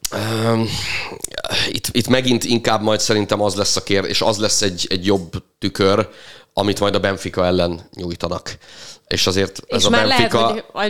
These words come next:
Speaker 2: győzelem is egyébként totálisan semmit nem fog érni, ugye
Speaker 1: Így
Speaker 2: ez
Speaker 1: van.
Speaker 2: is benne van.
Speaker 1: Így van, de az, hogy az esélyek legalább életben maradjanak, ahhoz ugye muszáj, muszáj nyerniük, ö,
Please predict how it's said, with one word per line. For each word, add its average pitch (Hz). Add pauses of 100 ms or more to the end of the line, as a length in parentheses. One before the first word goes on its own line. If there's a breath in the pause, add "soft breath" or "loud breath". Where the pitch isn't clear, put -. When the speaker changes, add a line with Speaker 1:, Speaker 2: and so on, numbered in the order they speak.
Speaker 2:
győzelem 208
is 190
egyébként 196 (220)
totálisan 170
semmit 175
nem 165
fog 175
érni, 170
ugye 180
Speaker 1:
Így 196
Speaker 2:
ez 202
Speaker 1:
van. 180
Speaker 2:
is 165
benne 160
van. 160
Speaker 1:
Így 104
van, 120
de 117
az, 117
hogy 110
az 104 (220)
esélyek 110
legalább 104
életben 101
maradjanak, 104
ahhoz 95
ugye 92
muszáj, 92 (120)
muszáj 90
nyerniük, 90
ö, 90